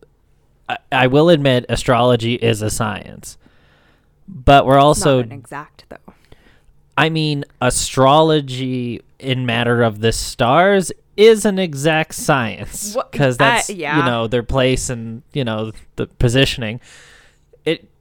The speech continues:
Speaker 1: shifts, but that's because of Earth's drift.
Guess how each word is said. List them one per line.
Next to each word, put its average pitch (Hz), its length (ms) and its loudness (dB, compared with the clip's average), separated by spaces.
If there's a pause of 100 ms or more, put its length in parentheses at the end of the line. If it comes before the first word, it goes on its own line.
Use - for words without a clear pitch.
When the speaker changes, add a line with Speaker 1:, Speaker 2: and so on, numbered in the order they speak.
(400)
Speaker 1:
shifts, 180 500 -4
but 123 140 -10
that's 120 160 -4
because 113 280 -4
of 110 100 -6
Earth's 110 320 -6
drift. 117 500 -4